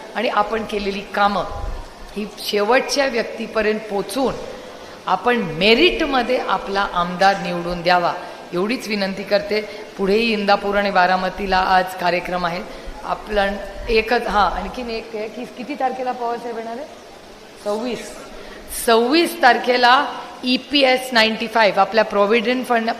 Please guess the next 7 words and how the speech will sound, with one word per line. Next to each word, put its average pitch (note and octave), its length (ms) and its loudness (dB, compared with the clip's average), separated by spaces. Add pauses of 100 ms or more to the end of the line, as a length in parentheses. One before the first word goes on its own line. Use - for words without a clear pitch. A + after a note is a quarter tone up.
(140)
सव्वीसलाच A#3 560 2
ना. A#3 140 -2 (520)
आणि A3+ 160 4
कार्यक्रम B3+ 480 6
कुठे? C4 300 -2 (1300)
समृद्धीला, B3 560 6
यवतला. G3+ 500 4